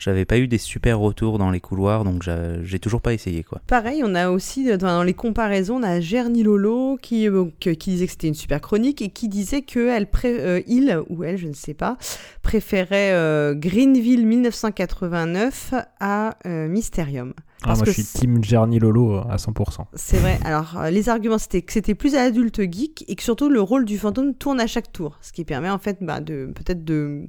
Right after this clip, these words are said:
Speaker 2: redynamiser chaque tour de jeu, euh.
Speaker 1: Hmm.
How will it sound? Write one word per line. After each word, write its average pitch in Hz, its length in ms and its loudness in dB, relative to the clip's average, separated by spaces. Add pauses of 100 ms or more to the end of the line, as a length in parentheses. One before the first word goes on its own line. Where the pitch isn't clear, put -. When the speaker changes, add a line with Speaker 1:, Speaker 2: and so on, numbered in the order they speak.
(120)
Speaker 2:
redynamiser 202 760 0
chaque - 260 -6
tour 180 200 -6
de 180 140 2
jeu, 175 180 -2 (180)
euh. 151 500 -6 (460)
Speaker 1:
Hmm. 110 140 0